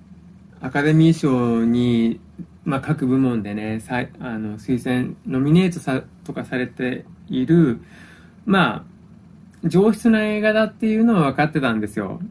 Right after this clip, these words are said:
まあ、だからアイマックスに見る価値もあるだろうと思って今日行ったんですね。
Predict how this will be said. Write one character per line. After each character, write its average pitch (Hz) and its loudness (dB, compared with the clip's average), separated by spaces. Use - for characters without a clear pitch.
ま 175 2
あ、 - 2
だ 233 4
か 226 2
ら 175 2
ア 143 -2
イ 151 2
マ 165 2
ッ - 2
ク - -16
ス 139 -6
に 135 0
見 131 2
る 123 -4
価 143 -6
値 131 -8
も 131 0
あ 123 0
る 120 -2
だ 123 -2
ろ 123 -2
う 120 -6
と 123 -6
思 113 -2
っ - -6
て - -10
今 120 -2
日 113 0
行 - -10
っ - -16
た 135 2
ん 123 0
で - -4
す - -16
ね。 120 -6